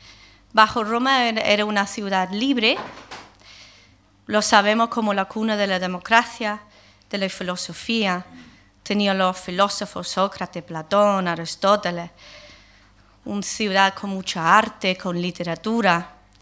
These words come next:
Sin lugar a duda, una ciudad impresionante. Pero vamos a ver cómo Pablo reacciona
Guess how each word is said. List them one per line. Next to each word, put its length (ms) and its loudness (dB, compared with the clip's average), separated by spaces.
Sin 380 -4
lugar 320 0
a 60 0
duda, 460 0
una 200 -2
ciudad 420 4
impresionante. 1000 -2
Pero 240 4
vamos 260 8
a 40 4
ver 300 2
cómo 600 2
Pablo 560 4
reacciona 1080 2